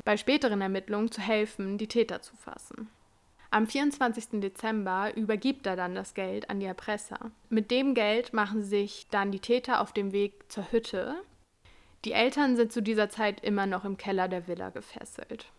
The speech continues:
Und in der Hütte dann angekommen, lassen sie die zum Glück körperlich unversehrten Kinder nicht frei, sondern holen nur den dritten Mann ab und lassen die Kinder zurück. Nachdem die Kinder dann aber nach einiger Zeit merkten, dass ihre Entführer nicht mehr da sind und die Luft rein war,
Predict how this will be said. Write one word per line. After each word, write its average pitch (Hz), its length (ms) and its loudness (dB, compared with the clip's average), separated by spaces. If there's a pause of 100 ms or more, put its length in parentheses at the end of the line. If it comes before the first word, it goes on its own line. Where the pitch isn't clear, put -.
(280)
Und 214 280 0
in 202 100 0
der 208 100 0
Hütte 240 200 0
dann 190 180 0
angekommen, 247 680 2 (440)
lassen 208 360 4
sie 208 180 0
die 202 240 -4
zum 208 220 -2
Glück 196 160 -2
körperlich 190 500 -2
unversehrten 190 500 -2
Kinder 190 260 -4
nicht 233 420 4
frei, 214 600 -6 (440)
sondern 254 520 6
holen 220 280 6
nur 233 240 4
den 214 180 2
dritten 202 320 -4
Mann 190 240 -2
ab 196 340 0
und 208 140 0
lassen 185 320 0
die 214 80 -6
Kinder 185 380 -6
zurück. - 460 -6 (540)
Nachdem 277 380 4
die 254 100 4
Kinder 214 460 2
dann 208 220 2
aber 208 160 2
nach 202 180 -4
einiger 208 500 0
Zeit 202 380 -4
merkten, 208 680 0
dass 196 320 -2
ihre 202 180 -2
Entführer 208 380 0
nicht 202 200 -6
mehr 190 100 -4
da 196 240 6
sind 247 340 0
und 208 180 0
die 202 80 -2
Luft 190 320 -4
rein 214 260 2
war, 202 260 -2